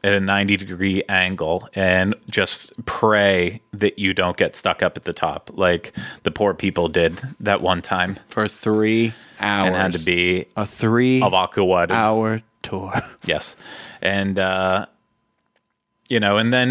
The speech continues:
Speaker 1: the, the first kind of non-inverted loop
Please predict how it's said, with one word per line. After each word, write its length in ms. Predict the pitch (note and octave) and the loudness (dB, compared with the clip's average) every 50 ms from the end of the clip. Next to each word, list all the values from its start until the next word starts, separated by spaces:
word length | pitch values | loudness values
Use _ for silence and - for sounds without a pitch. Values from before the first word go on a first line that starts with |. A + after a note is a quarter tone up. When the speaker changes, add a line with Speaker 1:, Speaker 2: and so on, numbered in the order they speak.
| C3 B2+ B2 | 0 -2 0
Speaker 1:
the, 240 | A#2 B2 A#2+ A#2 A2+ | 0 0 0 0 -2
the 120 | A2+ G#2+ G2+ | -4 -10 -10
first 640 | - - B2+ B2+ B2+ A2+ - - - C3 - - - _ _ _ _ _ _ _ _ _ - | -6 -2 -2 -2 0 -2 -4 -6 -8 -20 -18 -20 -20 _ _ _ _ _ _ _ _ _ -4
kind 220 | - B2 A#2 A#2 | 0 0 2 4
of 260 | A#2 A2+ G2+ G2 - _ _ _ _ - - - _ _ _ _ - | 2 2 0 0 -10 _ _ _ _ -20 -20 -20 _ _ _ _ -6
non-inverted 840 | A#2 B2+ B2 B2 B2 B2+ A#2+ A#2 A2+ G#2+ A#2+ A#2 A#2 A#2 A2 G2+ | -2 0 0 2 2 2 2 2 2 2 2 2 4 4 2 2
loop 360 | G#2 G#2+ G#2+ F#2 D#2+ - - | 2 2 0 0 -2 -6 -16